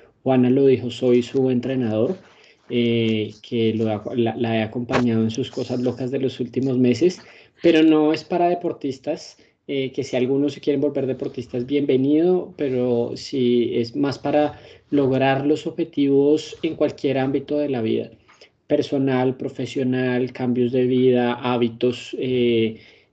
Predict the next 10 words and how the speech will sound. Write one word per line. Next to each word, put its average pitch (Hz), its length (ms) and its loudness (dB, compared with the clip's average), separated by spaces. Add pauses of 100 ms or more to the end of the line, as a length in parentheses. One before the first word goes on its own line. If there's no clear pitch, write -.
(240)
de 147 200 -2
estilo 151 500 2
de, 139 380 0
de 135 120 -4
vida 120 200 2
saludable. 120 720 -4 (500)
Y 156 260 6
antes 165 260 -2
de 202 100 2
comenzar, 165 640 -2